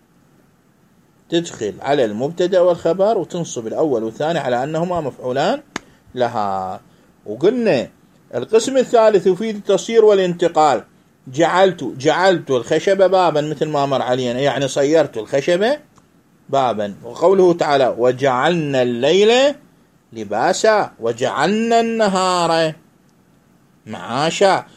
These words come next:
وقلنا جعلت فعل وفاعل، صح ولا لا؟ جعل فعل ماض مبني على السكون، والتاء ضمير المتكلم مبني على الضم في محل رفع فاعل،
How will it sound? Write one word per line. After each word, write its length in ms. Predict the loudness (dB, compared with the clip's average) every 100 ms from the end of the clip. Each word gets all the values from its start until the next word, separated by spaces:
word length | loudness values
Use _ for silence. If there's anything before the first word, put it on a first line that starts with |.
| _
وقلنا 420 | -6 -2 -2 -2
جعلت 540 | -2 -2 0 0 2 0
فعل 460 | -2 -2 -2 0
وفاعل، 680 | 2 2 0 0 0 0 0 -4 _ _ _ _ _ _ _ _
صح 140 | -6
ولا 200 | 0 0
لا؟ 160 | 0 -2 -8 _ _
جعل 300 | -8 -2 -2
فعل 240 | -2 -4 -4
ماض 280 | -2 -2 -2
مبني 260 | -6 -6
على 180 | -6 -6
السكون، 580 | -6 -10 -4 -2 -2 -4 _ _ _
والتاء 360 | -14 -4 -2 0
ضمير 300 | -2 -2 -4
المتكلم 880 | -4 -8 -10 -10 -6 -4 -4 -2
مبني 220 | -6 -4 -4
على 180 | -2
الضم 180 | -2 -4
في 120 | -6
محل 340 | -10 -6 -2 -2
رفع 320 | -2 -2 -2
فاعل، 480 | 0 2 4 2